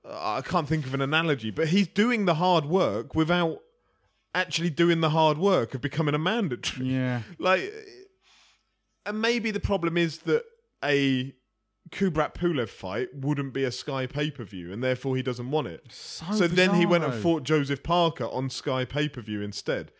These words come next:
Speaker 1: Like, that was a Sky
Speaker 2: It's
Speaker 1: pay-per-view.
Speaker 2: always short-term thinking by the looks of it then.
Speaker 1: The, the other way of looking at it is, when you think of someone like Josh Taylor,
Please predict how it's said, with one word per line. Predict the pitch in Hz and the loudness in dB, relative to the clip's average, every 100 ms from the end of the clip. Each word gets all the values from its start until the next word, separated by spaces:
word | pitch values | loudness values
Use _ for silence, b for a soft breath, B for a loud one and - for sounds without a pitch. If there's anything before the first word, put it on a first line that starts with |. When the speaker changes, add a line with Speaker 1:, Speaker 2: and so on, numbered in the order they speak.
| b b b - | b b b -6
Speaker 1:
Like, | 151 151 | -4 0
that | 180 156 | 0 0
was | 151 | 0
a | 143 | -2
Sky | - 143 | -2 -2
Speaker 2:
It's | 131 | 0
Speaker 1:
pay-per-view. | - 226 | 2 2
Speaker 2:
always | 214 185 | 4 2
short-term | - 202 175 151 170 156 | 2 0 2 0 0 2
thinking | 202 196 - 101 | 0 0 -2 -6
by | 95 | -6
the | |
looks | 92 90 | -10 -12
of | 92 | -12
it | 87 | -10
then. | 87 85 87 b b _ | -10 -10 -12 b b _
Speaker 1:
The, | - 247 - | -8 -8 -4
the | 247 - | -4 2
other | 240 254 | 2 2
way | 247 226 | 4 4
of | 190 | 2
looking | 196 156 | -2 -4
at | 117 | -4
it | 95 | -6
is, | 80 101 120 | -8 -8 -10
when | - 190 196 | -6 -4 -4
you | |
think | 196 226 233 | -6 -6 -6
of | 247 | -8
someone | - 208 185 165 | -4 -4 -2 0
like | 147 131 127 - | 0 0 -2 -6
Josh | 165 143 - | -6 -6 -6
Taylor, | - 139 113 85 | -6 -6 -6 -10